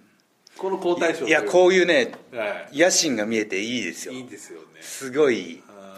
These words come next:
Speaker 1: うん。
Speaker 2: うん。
Speaker 1: で、髪の毛の色も変えたし。
Speaker 2: 戻しましたね、黒にね。
Speaker 1: はい。で、コスチュームも、まあね、あの、割と
Speaker 2: まあ、二人はシングルの時は、
Speaker 1: 時はやりますけど。
Speaker 2: まあ、あの、ショータイツになりますんで。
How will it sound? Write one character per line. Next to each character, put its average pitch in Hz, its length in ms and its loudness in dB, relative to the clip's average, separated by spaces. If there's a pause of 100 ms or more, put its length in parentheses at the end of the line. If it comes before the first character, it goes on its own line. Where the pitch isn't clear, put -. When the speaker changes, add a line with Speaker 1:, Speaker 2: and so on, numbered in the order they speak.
(180)
Speaker 1:
う - 20 -16
ん。 - 20 -14
Speaker 2:
う 95 40 -12
ん。 92 320 -14 (420)
Speaker 1:
で、 196 340 -4
髪 214 320 -8
の 233 100 -10
毛 170 100 -8
の 120 160 -10
色 110 160 -12
も - 100 -20
変 - 200 -20
え - 100 -20
た - 80 -20
し。 - 240 -20
Speaker 2:
戻 139 220 4
し 151 100 -2
ま 139 80 -4
し - 60 -6
た 95 80 -6
ね、 95 60 -4
黒 98 240 -6
に - 100 -14
ね。 85 80 -12
Speaker 1:
は - 60 -8
い。 - 280 -16
で、 117 300 -14 (260)
コ - 140 -8
ス - 120 -12
チ 202 100 -6
ュ 190 60 0
ー 190 40 -2
ム 180 200 -6
も、 190 80 -12
ま 247 160 -10
あ - 20 -12
ね、 165 200 -12
あ 165 80 -10
の、 175 140 -10
割 196 160 2
と 151 80 2
Speaker 2:
ま 120 60 4
あ、 107 60 0
二 185 180 0
人 185 100 6
は 147 60 6
シ 175 160 -2
ン 180 60 -2
グ 170 100 0
ル 160 60 0
の 113 80 -2
時 98 180 -6
は、 87 40 -4
Speaker 1:
時 - 80 -6
は - 80 2
や 135 100 -2
り 123 100 -10
ま 135 100 -12
す - 100 -16
け 110 80 -16
ど。 113 100 -10
Speaker 2:
ま 120 100 0
あ、 104 80 0
あ 101 40 -4
の、 98 260 -6
シ - 120 -4
ョ 131 60 2
ー 127 40 -2
タ 131 140 0
イ 110 40 0
ツ - 100 -12
に - 40 -16
な 82 60 -14
り 85 80 -20
ま 87 100 -16
す 82 140 -20
ん 73 100 -20
で。 82 220 -16